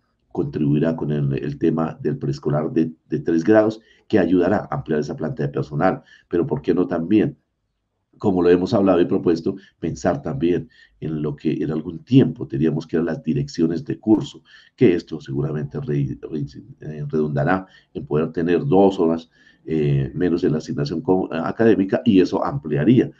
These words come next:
la posibilidad de que otros compañeros estén allí, entre otras propuestas, pues básicamente la modificación también del decreto treinta veinte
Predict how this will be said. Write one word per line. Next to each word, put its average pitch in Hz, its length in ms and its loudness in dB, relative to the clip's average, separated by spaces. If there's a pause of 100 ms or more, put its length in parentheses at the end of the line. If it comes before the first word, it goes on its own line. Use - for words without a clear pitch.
(140)
la 80 180 -4
posibilidad 76 460 -4
de 80 100 0
que - 100 -6
otros 73 240 -4
compañeros 71 540 -6
estén 71 260 -8
allí, 73 280 -4
entre 69 340 -4
otras 73 340 0
propuestas, - 500 -12 (320)
pues 143 120 2
básicamente 85 680 -4
la 67 80 -4
modificación 69 540 -8
también 73 300 -4
del 73 120 -2
decreto 69 360 -8
treinta 71 340 -6
veinte 98 400 2